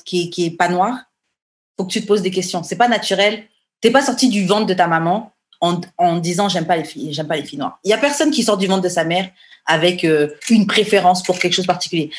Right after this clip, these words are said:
Il y a des trucs, des traits que tu peux être plus sensible, ouais, c'est vrai, mais on va pas se mentir que on est fortement influencé par, euh, par déjà la société, la télé, les trucs comme ça, et cetera. On grandit, si t'as grandi dans un pays, euh, en Europe ou en Amérique,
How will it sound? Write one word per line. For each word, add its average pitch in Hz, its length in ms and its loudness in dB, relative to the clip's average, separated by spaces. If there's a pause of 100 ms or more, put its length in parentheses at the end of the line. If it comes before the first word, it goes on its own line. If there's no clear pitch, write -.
(140)
Il 180 60 0
y - 20 8
a 180 60 4
des 185 120 4
trucs, 277 280 2
des 170 160 2
traits 233 240 0
que - 60 -8
tu 196 60 -6
peux 185 80 2
être 165 140 -2
plus 180 160 -6
sensible, 170 540 0
ouais, 175 340 2
c'est 147 120 -6
vrai, 185 340 -2 (500)
mais 254 320 4 (480)
on 196 80 4
va 196 100 4
pas 254 140 4
se 254 120 0
mentir 240 340 0
que 208 340 -2 (180)
on 220 140 0
est 220 80 0
fortement 233 480 0
influencé 190 540 -2
par, 160 180 -4
euh, 147 280 -4 (440)
par 180 200 0
déjà 180 180 2
la 165 100 2
société, 240 760 -2
la 156 180 2
télé, 220 560 2
les 190 120 2
trucs 190 320 -8
comme 180 200 0
ça, 185 120 -4
et 180 60 -6
cetera. 147 380 -4 (420)
On 240 140 4
grandit, 233 260 2
si - 160 -2
t'as 277 120 4
grandi 233 340 4
dans 202 200 2
un 190 100 4
pays, 220 480 2
euh, 151 200 2 (180)
en 165 240 0
Europe 180 420 0
ou - 20 4
en 165 100 0
Amérique, 160 600 -2